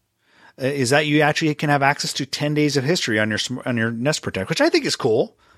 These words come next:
We have a, we have a, all this access to data and dashboards nowadays, and I think one of them is gonna be kind of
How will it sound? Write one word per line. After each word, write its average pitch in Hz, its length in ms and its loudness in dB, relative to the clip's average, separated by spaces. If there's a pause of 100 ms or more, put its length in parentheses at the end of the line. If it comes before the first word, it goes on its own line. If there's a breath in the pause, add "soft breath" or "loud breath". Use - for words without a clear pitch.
(420 soft breath)
We 180 200 2
have 196 180 4
a, 135 260 2
we 160 180 2
have 165 140 2
a, 147 280 2
all 151 180 0
this 190 300 -2 (300)
access 151 420 -4
to 131 100 -8
data 135 300 -2
and 117 120 -2
dashboards 113 520 0
nowadays, 123 500 0
and 113 80 -4
I 117 80 4
think 127 160 0
one 131 140 4
of 139 40 2
them 131 60 0
is 120 60 -2
gonna 117 160 0
be 110 160 -2
kind 120 160 2
of 107 120 0